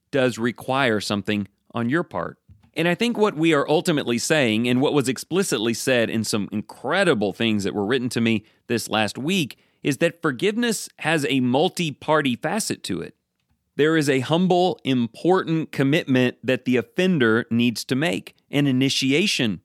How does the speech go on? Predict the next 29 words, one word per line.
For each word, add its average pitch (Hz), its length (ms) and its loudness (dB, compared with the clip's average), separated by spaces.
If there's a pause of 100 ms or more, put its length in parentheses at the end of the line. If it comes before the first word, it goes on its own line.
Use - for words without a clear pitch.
(120)
on 113 180 2
their 98 160 0
part. 87 360 -8 (440)
There 120 220 4
is 120 300 2
an 120 140 0
important, 123 680 0 (280)
humble 165 520 4
reception 110 920 0 (160)
of 117 200 0
that, 113 360 2 (240)
that 131 160 -2
the 127 80 2
one 147 280 2
who 139 160 4
has 120 280 0
been 107 200 -2
hurt 156 340 -2 (180)
has 123 240 0
to 127 120 -4
be 104 200 -2 (120)
open 160 440 2
to, 160 400 2 (320)
in 143 180 0
fact, 180 340 0
ought 160 240 0
to 170 140 2
have 151 180 2
been 147 200 0